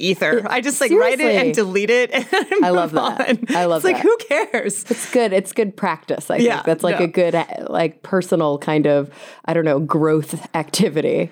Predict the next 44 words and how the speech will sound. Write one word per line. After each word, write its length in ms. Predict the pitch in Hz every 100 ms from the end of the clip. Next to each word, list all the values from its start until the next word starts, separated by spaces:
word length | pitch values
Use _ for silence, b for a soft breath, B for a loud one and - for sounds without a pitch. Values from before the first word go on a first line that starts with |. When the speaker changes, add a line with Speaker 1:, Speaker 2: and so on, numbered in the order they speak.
| -
Speaker 1:
But 80 | 269
no, 100 | 233
it 180 | 233 220
totally 260 | 285 285 240
has 260 | 202 185
been 120 | 180
nice 180 | 165 170
to 80 | 175
have 260 | 175 156 156
this 200 | 160 180
little 160 | 151
kind 180 | 151 -
of 60 | 156
separation. 560 | - - - 170 -
Like, 160 | 113 -
this 120 | -
is 180 | 180 143
the 80 | 277
Speaker 2:
Mm-hmm. 60 | 277
Speaker 1:
Beatrice 380 | 294 269 254 -
stuff 260 | 220 214
and 80 | 185
this 140 | 185 190
is 80 |
the 100 | 175 196
Katie 300 | 180 175 175
stuff, 460 | - 160 156 - b b -
and 320 | 180 185 - _ _ _ _ -
cool. 240 | - - - _ -
Speaker 2:
And 140 | 240
so 120 | 285
speaking 440 | 269 - 349 392 302
of 80 | 208
the 80 |
Beatrice 400 | 180 214 233 233
stuff 220 | - 190 -
and 120 | 175
the 40 | 160
Katie 360 | 165 151 143
stuff, 240 | - 143 -
w-, 160 | 202
when 260 | - 208 277
did 160 | 339
you 120 | 320